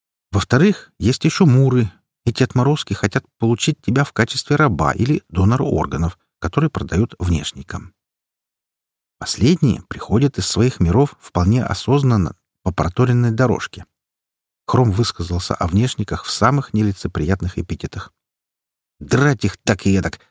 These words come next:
желательно в жёсткой извращённой форме. Дескать, они убивают иммунных сотнями только из-за крови и внутренних органов. Те ещё твари».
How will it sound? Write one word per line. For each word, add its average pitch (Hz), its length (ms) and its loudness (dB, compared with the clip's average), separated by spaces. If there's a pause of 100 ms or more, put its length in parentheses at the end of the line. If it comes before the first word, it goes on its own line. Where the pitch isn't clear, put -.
желательно 98 460 2
в 73 80 -8
жёсткой 95 420 0
извращённой 80 560 -2
форме. - 360 -8 (720)
Дескать, - 340 -10
они 92 140 2
убивают 104 640 2
иммунных 120 400 2
сотнями 117 520 2 (100)
только 123 320 0
из-за 82 220 -2
крови 113 360 0
и - 180 -6
внутренних 104 560 0
органов. 95 440 -2 (480)
Те 135 180 4
ещё 156 200 -2
твари». 123 400 -2